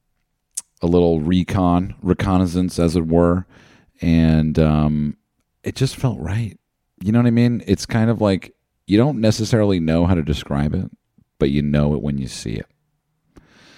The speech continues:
And that's the future home of R G C. I mean, there's a lot of plans and a lot of ideas and a lot of stuff that, that we are excited to start kicking, kicking into motion. Um,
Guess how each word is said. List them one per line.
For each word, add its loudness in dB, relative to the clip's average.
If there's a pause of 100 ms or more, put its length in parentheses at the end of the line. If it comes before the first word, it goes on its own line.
(1500)
And 0
that's 0
the -2
future -2
home 0
of -2
R 0
G -2
C. 2
I 2
mean, 0
there's 2
a 2
lot -2
of -6
plans -2 (220)
and 0
a 0
lot 0
of 0
ideas 2
and -4
a 2
lot 0
of -2
stuff -2
that, -2 (200)
that -2 (520)
we 0
are 2
excited 2
to -4
start -4
kicking, -2
kicking -2
into 0
motion. -2
Um, -2